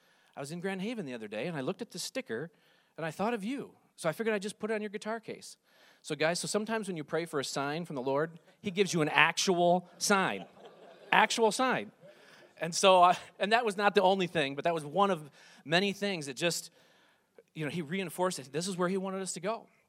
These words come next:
So we went to Grand Haven, and we were part of the church at that time. We're Hope Reformed Church over there, great church. Uh, and they were just at the point where they were moving from more of a traditional service to more contemporary. And, uh, we came in at that point in time and, and kind of revamped the worship there, and, uh, it was great.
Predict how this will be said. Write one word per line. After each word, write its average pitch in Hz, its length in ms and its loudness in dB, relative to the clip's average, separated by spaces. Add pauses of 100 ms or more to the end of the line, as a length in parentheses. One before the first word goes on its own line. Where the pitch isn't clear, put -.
(580)
So 147 80 -4
we 143 40 -2
went 165 100 -4
to 180 60 -8
Grand 160 200 0
Haven, 170 240 0
and 123 100 -4
we 123 60 -4
were 117 60 -4
part 151 220 0
of 131 180 -4 (280)
the 127 60 -10
church 170 260 -4
at 165 80 -12
that 165 140 0
time. 160 320 -4
We're 135 200 -6
Hope 170 260 -6
Reformed 160 340 -6
Church 170 280 -8
over 156 160 -10
there, 156 180 -4
great 156 220 -8
church. 160 400 -6 (360)
Uh, 127 300 -2
and 120 100 -6
they 147 80 -2
were 151 100 0
just 165 180 -6
at 165 100 -8
the 147 80 -14
point 156 400 -6
where 143 80 -2
they 139 80 0
were 127 80 0
moving 151 300 -4
from 135 140 -8
more 139 160 -2
of 127 80 -2
a 113 40 -4
traditional 151 440 -8
service 156 320 -8
to 143 80 -14
more 127 100 -8
contemporary. 156 760 -4
And, 104 120 -6 (420)
uh, 107 100 -8
we 135 120 -6
came 151 260 -6
in 151 60 -2
at 147 80 -8
that 147 160 0
point 151 200 -6
in 139 60 -12
time 147 380 -6
and, 107 200 -10 (320)
and 120 140 -12
kind 139 200 -6
of 113 100 -10
revamped 139 420 -8
the 123 80 -2
worship 139 400 -6
there, 139 300 0
and, 110 200 -4 (180)
uh, 104 380 -4
it - 60 -10
was 127 120 -6
great. 131 300 2